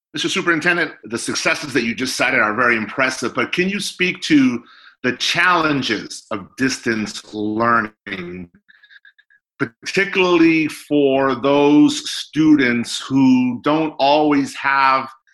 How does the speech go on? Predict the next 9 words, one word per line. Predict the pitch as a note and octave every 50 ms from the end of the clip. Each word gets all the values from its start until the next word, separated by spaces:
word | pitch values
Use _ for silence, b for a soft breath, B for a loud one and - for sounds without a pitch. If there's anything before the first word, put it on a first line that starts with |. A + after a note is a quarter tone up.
| b b b -
a | B2+ C3
safe | B2+ - - - - C#3 C3 C3+ B2+ B2 - -
and | A#2+ A#2 A#2 A#2
stable | - - - - - C3 B2 B2 B2 A#2 A#2+ A#2+ A2
place | - - - A#2+ A2+ A2+ G#2+ - -
at | A2+ G#2+
home | G#2+ G#2+ - - A2+ A2+ A2+ A2 A2 A2 G#2+ - _ _ _
to | - - - G3+
learn? | F3 A#2+ G2+ - C#2+ A1+ - -